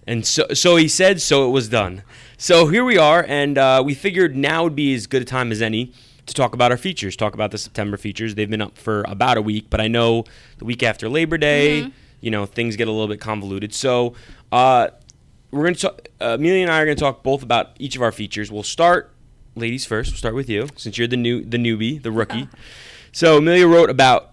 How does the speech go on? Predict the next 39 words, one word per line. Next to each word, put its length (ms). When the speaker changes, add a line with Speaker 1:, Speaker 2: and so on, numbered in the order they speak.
Speaker 1:
the 420
trading 580
turrets 800
and 300
the 60
future 460
of 80
trader 340
voice. 320
So 880
why 120
don't 180
you 60
first 320
just 140
give 120
us 120
a 40
little 220
synopsis 640
of, 340
of 140
kind 160
of 80
the 40
story 300
in 80
general? 240
Speaker 2:
Okay, 340
so, 540
uh, 120
the 120
story 380
is 100
basically 400
just 360
mapping 440
out, 480
um, 420